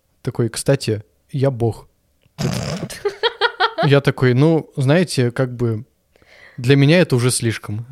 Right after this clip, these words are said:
Я уже не готов, сори. Я скипаю". <laughs> Меня это несколько разочаровало.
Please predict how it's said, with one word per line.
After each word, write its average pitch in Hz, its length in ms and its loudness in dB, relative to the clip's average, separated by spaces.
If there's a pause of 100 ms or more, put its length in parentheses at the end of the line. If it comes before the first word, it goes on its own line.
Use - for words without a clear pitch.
(1000)
Я 135 220 4
уже 127 480 4 (180)
не 131 200 -2
готов, 113 460 -4 (200)
сори. 104 420 -2 (680)
Я 127 280 2
скипаю". - 460 -6 (560)
<laughs> - 720 -6
Меня 139 240 4
это 160 180 2
несколько 139 480 0
разочаровало. 117 760 -2